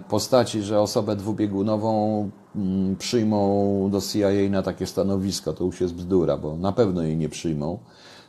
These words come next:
Z przyczyn oczywistych, ponieważ te osoby bardzo łatwo mogą dokonać zdrady czy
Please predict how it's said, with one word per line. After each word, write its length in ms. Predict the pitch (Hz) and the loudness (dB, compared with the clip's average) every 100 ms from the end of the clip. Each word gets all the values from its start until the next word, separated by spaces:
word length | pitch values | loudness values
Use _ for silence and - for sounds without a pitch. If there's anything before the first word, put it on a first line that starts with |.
| - | -6
Z 160 | - | -6
przyczyn 420 | - - 123 131 | -2 -2 2 2
oczywistych, 640 | 117 113 120 117 113 - 98 | 2 2 0 2 -2 -4 0
ponieważ 400 | 92 95 98 - | 0 2 2 4
te 180 | 98 95 | 6 6
osoby 380 | 92 98 95 | 6 0 2
bardzo 340 | 92 92 82 95 | 2 2 2 2
łatwo 320 | 90 - 95 | 2 2 -2
mogą 1040 | 87 90 85 87 85 85 85 82 85 82 | 0 0 2 0 0 -2 -2 -2 -2 0
dokonać 480 | 80 82 98 90 80 | 2 4 4 2 0
zdrady 420 | 73 85 85 87 | -2 2 2 2
czy 340 | 85 - 78 | -2 -4 -4